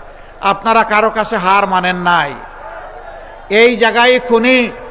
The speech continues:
এক খুনি, আমার লজ্জা হয় তার কথা বলতে। জেলে তার সাথে আমার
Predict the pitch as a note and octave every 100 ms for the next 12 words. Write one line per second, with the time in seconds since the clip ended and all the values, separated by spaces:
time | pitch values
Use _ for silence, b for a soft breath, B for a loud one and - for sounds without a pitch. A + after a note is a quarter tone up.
0 | - - - - - - - - - -
1 | - - - - - - - - - -
2 | - - - - - - A3 B3+ B3+ B3+
3 | C4 C#4 C#4 - - - - - - -
4 | - - - - - - - - - -
5 | - - - - - G#3+ B3+ B3 B3+ G#3+
6 | E3+ C#4+ D4 C4+ C4 B3+ A#3+ A#3 A3 G3+
7 | A3 F#3+ A#3 C4 C4 A#3+ A#3+ A3+ A3+ A3+